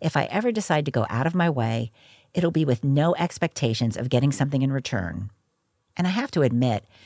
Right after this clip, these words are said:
my ex has always been this way. When the heating system started leaking in my new house, he came over to help. When I bought a super heavy mirror and didn't know how to hang it,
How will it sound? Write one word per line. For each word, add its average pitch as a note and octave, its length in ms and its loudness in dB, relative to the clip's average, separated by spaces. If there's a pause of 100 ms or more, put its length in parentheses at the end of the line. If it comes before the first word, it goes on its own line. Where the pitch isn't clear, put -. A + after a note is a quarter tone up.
(200)
my E3+ 180 0
ex G#3 280 -4
has E3 180 0
always B2 300 2
been A2+ 140 0
this G2+ 200 -4
way. G2 380 -4 (560)
When B2+ 140 0
the A#2 60 0
heating E3 360 0
system F#3+ 400 -2
started C3 360 -2
leaking C3 300 0
in G2+ 140 -2
my A#2+ 180 0
new F#3 140 2
house, F#3 440 -2 (380)
he - 120 -8
came A3 200 2
over F#3+ 160 2
to D#3+ 60 2
help. D#3+ 360 0 (720)
When C3 120 2
I B2 60 2
bought A#2+ 220 0
a G2+ 40 0
super - 380 0
heavy D#3 240 2
mirror B2+ 460 2 (280)
and B2 220 0
didn't G3+ 220 2
know G3 100 4
how D3 140 2
to G#2 60 0
hang D3+ 280 0
it, D#3+ 180 -2